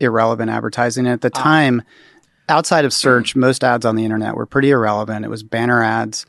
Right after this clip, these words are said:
Speaker 2: They were
Speaker 1: The
Speaker 2: ugly.
Speaker 1: big company at the time behind Google was Yahoo, which basically had, you know, giant banner ads on their homepage. MySpace was actually a hundred times, l-, or a hundred, ten times larger than Facebook when I joined. MySpace had over a hundred million users.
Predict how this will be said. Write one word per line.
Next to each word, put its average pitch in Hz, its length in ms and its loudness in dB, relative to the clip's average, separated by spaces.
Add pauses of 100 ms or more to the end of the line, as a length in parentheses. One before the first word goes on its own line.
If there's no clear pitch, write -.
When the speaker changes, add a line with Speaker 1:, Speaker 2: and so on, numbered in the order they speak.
(140)
Speaker 2:
They 143 80 -4
were - 100 -6
Speaker 1:
The 165 60 -4
Speaker 2:
ugly. 120 260 -2
Speaker 1:
big 139 180 2
company 131 380 2
at 123 100 0
the 120 80 -4
time 117 360 2
behind 113 360 0
Google 113 320 -2
was 104 200 -6
Yahoo, 101 420 -2
which 107 260 -8
basically 127 440 0
had, 107 260 -2 (100)
you 135 120 -4
know, 117 100 -2
giant 113 380 0
banner 107 260 -2
ads 107 200 -4
on 104 100 -4
their 101 120 -6
homepage. 104 440 -8 (440)
MySpace 143 460 2
was 117 120 0
actually 113 460 0 (460)
a - 40 -14
hundred 151 460 2
times, 117 360 0
l-, 110 180 0
or 123 160 0
a - 80 -8
hundred, - 360 -6
ten 165 180 4
times 151 280 2
larger 120 320 2
than 104 140 -4
Facebook 107 420 -6
when 107 80 -8
I 104 100 -10
joined. 107 420 -12
MySpace 127 420 0
had 123 100 2
over 117 200 0
a 107 80 -2
hundred 113 220 -2
million 107 300 -4
users. 104 460 -10